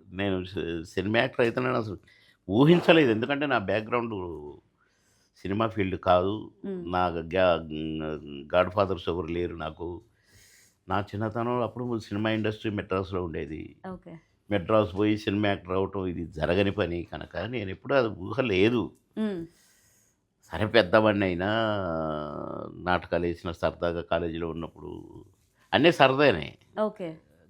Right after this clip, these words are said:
Speaker 1: గేమ్స్ and స్పోర్ట్స్ ఆడేవాడిని. సరదానే.
Speaker 2: ఓకే.
Speaker 1: ఏదో నే-, ఇంటర్నేషనల్ ప్లేయర్ అవుదామని కాదు మళ్ళీ.
Speaker 2: మ్మ్.
Speaker 1: కానీ అన్నిట్లో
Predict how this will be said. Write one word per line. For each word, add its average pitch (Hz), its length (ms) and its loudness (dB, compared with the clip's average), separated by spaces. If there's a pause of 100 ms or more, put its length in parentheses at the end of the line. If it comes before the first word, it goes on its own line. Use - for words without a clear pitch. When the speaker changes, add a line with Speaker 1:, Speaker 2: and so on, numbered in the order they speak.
(120)
Speaker 1:
గేమ్స్ 101 260 0
and 90 120 0
స్పోర్ట్స్ 85 400 -2
ఆడేవాడిని. 80 640 -4 (880)
సరదానే. 113 580 8 (600)
Speaker 2:
ఓకే. 101 100 0
Speaker 1:
ఏదో 113 400 6
నే-, 98 300 2
ఇంటర్నేషనల్ 113 600 0
ప్లేయర్ 104 180 2
అవుదామని 101 360 2
కాదు 95 220 4
మళ్ళీ. 69 420 -6
Speaker 2:
మ్మ్. 180 280 -8 (840)
Speaker 1:
కానీ 127 120 8
అన్నిట్లో 165 800 8